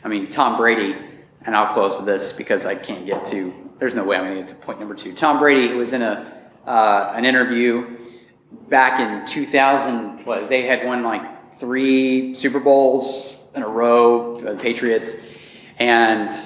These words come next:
uh, the, I cannot remember the guy who was interviewing him.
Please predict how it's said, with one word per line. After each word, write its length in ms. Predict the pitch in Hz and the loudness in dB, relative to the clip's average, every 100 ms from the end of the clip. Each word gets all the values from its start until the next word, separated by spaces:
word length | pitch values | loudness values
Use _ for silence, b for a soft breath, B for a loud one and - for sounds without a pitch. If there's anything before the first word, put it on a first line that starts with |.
| - | -8
uh, 400 | 101 98 92 87 - | 0 4 4 0 0
the, 300 | 95 90 - - - | -2 -2 -10 -18 -14
I 60 | - | -4
cannot 380 | 120 101 98 | 0 2 0
remember 260 | 98 101 98 | 0 -4 -4
the 100 | 98 | -2
guy 300 | 104 101 98 | 2 2 2
who 160 | 101 95 | -2 -4
was 320 | 92 - - - | -6 -12 -16 -8
interviewing 380 | 110 101 98 98 | -4 -2 -4 -2
him. 300 | 95 95 | -4 -4